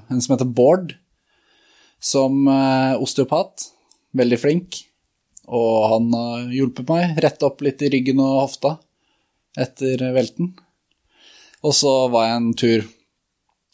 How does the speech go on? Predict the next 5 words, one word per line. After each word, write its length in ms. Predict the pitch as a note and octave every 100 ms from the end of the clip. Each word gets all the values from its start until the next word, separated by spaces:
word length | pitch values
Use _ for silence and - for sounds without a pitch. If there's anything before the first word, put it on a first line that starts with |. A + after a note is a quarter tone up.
| - _
på 680 | - A#2 A2+ A2+ A2+ A2 A2
bursdagsfeiring 1160 | G#2 - - G#2 G#2 A2 - G#2+ G#2+ B2+ C3+ A#2 _
til 220 | - A#2 A2+
min 140 | A2+
far, 280 | A#2+ A#2+ F#3